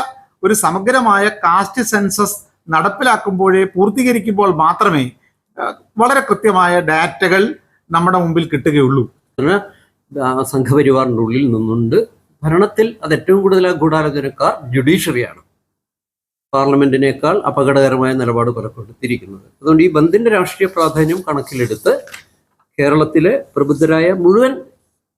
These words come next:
Speaker 2: ദലിത് ആദിവാസി സംഘടനകളും മറ്റ്, ആ, ജനാധിപത്യ പ്രസ്ഥാനങ്ങളും ഇതിനെ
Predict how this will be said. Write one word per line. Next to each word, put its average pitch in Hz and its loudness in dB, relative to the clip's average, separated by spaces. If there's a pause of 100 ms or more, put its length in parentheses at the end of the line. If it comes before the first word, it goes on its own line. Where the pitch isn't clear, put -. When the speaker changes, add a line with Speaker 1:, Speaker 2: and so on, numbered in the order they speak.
Speaker 2:
ദലിത് 156 -2
ആദിവാസി 151 0
സംഘടനകളും 147 -2 (100)
മറ്റ്, 165 0 (960)
ആ, 151 -6 (720)
ജനാധിപത്യ 131 0
പ്രസ്ഥാനങ്ങളും 107 -6 (360)
ഇതിനെ 127 -2